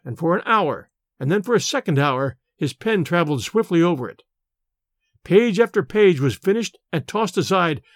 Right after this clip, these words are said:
while his friend leaned back in his armchair, looking across at him with patient curiosity. At last, with an exclamation of satisfaction, Smith sprang to his feet, gathered his papers up into order, and laid the last one upon Peterson's desk.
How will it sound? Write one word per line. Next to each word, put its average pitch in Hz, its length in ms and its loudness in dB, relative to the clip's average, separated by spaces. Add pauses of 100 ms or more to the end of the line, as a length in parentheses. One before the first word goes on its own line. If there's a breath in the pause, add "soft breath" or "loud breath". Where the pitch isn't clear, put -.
(120 soft breath)
while 156 180 0
his 131 100 -2
friend 214 320 0
leaned 165 240 4
back 208 240 -4
in 226 60 -2
his 156 140 4
armchair, 151 540 0 (540)
looking 185 260 0
across 262 380 -2
at 196 120 2
him 170 60 2
with 147 220 -4
patient 233 380 -4
curiosity. 160 640 0 (1200)
At 117 100 -4
last, 175 360 -2 (240)
with 151 100 0
an 143 60 0
exclamation 202 580 0
of 196 120 0
satisfaction, 180 800 -2 (520)
Smith 202 380 0
sprang 196 380 -2
to 226 80 2
his 185 120 2
feet, 196 300 -4 (400)
gathered 175 260 0
his 240 120 -2
papers 196 420 0
up 180 160 2
into 226 180 0
order, 190 420 2 (480)
and 131 140 -2
laid 170 220 4
the 147 100 0
last 180 340 0
one 196 160 0
upon 151 280 0
Peterson's 139 480 -2
desk. 131 340 -4